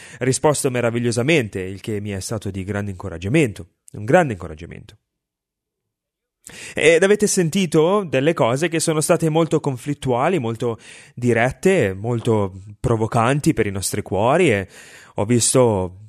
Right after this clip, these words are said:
ho avuto modo di vedere lo Spirito di Dio portar frutto in queste aree. E per queste sette settimane ci siamo davvero concentrati su ciò che noi dobbiamo fare, su ciò che noi dobbiamo credere, eh, su ciò che noi dobbiamo pensare, eh, su ciò che noi dobbiamo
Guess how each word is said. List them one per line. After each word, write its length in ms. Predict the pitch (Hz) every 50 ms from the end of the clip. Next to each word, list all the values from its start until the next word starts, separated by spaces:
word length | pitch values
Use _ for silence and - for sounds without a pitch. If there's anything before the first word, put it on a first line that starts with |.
| - _ _ _ _ _
ho 120 | - -
avuto 240 | 107 110 117 - 104
modo 260 | 95 101 117 139 139
di 100 | 135 113
vedere 480 | 101 104 101 120 127 123 123 117 107 98 - - - -
lo 80 | - 120
Spirito 320 | 107 - - 139 117 104
di 80 | 117 110
Dio 160 | 110 127 135
portar 320 | - 120 104 - 117 107 95
frutto 320 | - - 175 214 208 -
in 120 | 107 87
queste 280 | 85 - 85 - - 92
aree. 340 | 82 82 85 - - 101 _ _ _ _ _ _ _ _ _ _ _ - - - - - -
E 200 | - 123 113 139
per 120 | - - -
queste 180 | 247 233 -
sette 280 | 202 - 220 214 - 185
settimane 680 | - 165 147 - 165 165 226 247 175 135 139 160 180
ci 100 | - 190
siamo 200 | - 202 196 196
davvero 360 | 190 202 240 233 196 143 117 - - - - -
concentrati 720 | - 175 170 156 - 170 165 156 - 190 202 185 - 139
su 120 | - 147
ciò 140 | - 175 156
che 100 | - 151
noi 340 | 143 147 175 196 185 143 120
dobbiamo 300 | 107 98 98 87 87 92
fare, 380 | - - - 73 - - - _ - - - - - -
su 100 | - 156
ciò 140 | 147 190
che 120 | 180 180 175
noi 460 | 160 165 170 190 202 196 190 180 147
dobbiamo 320 | 127 117 110 117 101 101
credere, 540 | 98 - 120 107 98 98 - - - - - _ - - - -
eh, 140 | - - 135
su 120 | - 165
ciò 140 | 151 190 185
che 120 | 165 180
noi 400 | 165 160 160 170 185 196 190 180
dobbiamo 300 | 156 131 113 113 113 107
pensare, 680 | 104 - 98 87 87 - - 110 85 69 - - 101 110 _ _ - - - -
eh, 200 | - 90 120 135
su 100 | - 139
ciò 160 | 123 - 143
che 140 | 135 165 165
noi 320 | 151 135 123 117 113 120
dobbiamo 560 | 113 120 110 101 104 87 87 92 92 92 90